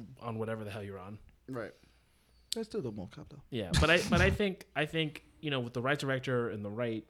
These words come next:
Speaker 1: you know, passion behind it, I think Gundam will be dope. I think Outlaw Star will be cool.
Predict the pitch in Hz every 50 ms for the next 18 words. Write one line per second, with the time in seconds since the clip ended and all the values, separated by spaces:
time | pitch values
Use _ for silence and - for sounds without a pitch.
0 | _ _ - 131 113 107 98 95 - - - 131 156 127 - 117 117 107 117 113
1 | 104 110 101 - 113 - 131 117 101 120 117 117 117 110 107 95 98 92 90 -
2 | 143 151 151 147 143 - - - 110 - 120 110 104 98 - - - - - -
3 | - - - - 113 110 98 104 104 - 147 147 147 143 139 135 131 - 147 139
4 | 139 135 131 131